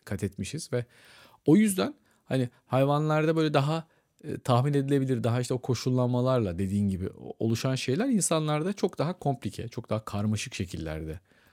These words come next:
e, oluyor ve hani tabii Jaspers'in dediği şey gibi yani insanın o tamamlanmamışlığı, eksikliği,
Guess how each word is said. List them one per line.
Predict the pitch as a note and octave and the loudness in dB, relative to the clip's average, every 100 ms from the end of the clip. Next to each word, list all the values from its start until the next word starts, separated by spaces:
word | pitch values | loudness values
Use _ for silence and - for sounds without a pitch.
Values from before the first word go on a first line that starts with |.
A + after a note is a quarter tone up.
| _ - | _ -14
e, | F2 - - | -12 -10 -8
oluyor | F2+ G#2 F3 D3+ | -4 -4 -2 -2
ve | D3 - _ _ _ _ | -2 -6 _ _ _ _
hani | C3+ B2 | -8 -4
tabii | D3 A#2+ - A#2 G2 | -4 -4 -6 -14 -6
Jaspers'in | A2 A#2+ - B2 A#2+ A#2+ | -2 0 0 -4 -2 -2
dediği | A#2 A2+ | -2 -2
şey | A2+ A#2 | -2 -4
gibi | F2+ | -4
yani | F#2 G2 | -6 -6
insanın | G2 A2+ A2+ | -4 -2 -2
o | A2+ - - | -2 -6 -6
tamamlanmamışlığı, | G#2+ A2 A#2 B2 B2 G2+ G2 - G2+ | -2 0 2 0 0 0 -4 -6 -6
eksikliği, | G#2+ - - - G#2+ A2 A#2+ G#2+ | -4 -2 -4 -4 0 2 2 0